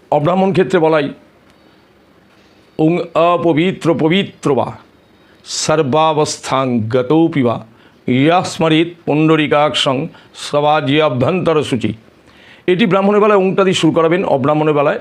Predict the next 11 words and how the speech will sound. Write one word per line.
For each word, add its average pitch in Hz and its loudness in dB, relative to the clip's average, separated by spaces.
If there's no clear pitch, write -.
নম 156 0
দিয়ে 151 0
শুরু 123 -2
করাবেন। 110 -6
মানে 156 0
অর্থাৎ 147 -2
হচ্ছে, 165 -2
"নম 156 0
অপবিত্র 160 0
পবিত্র 139 -2
বা 101 -4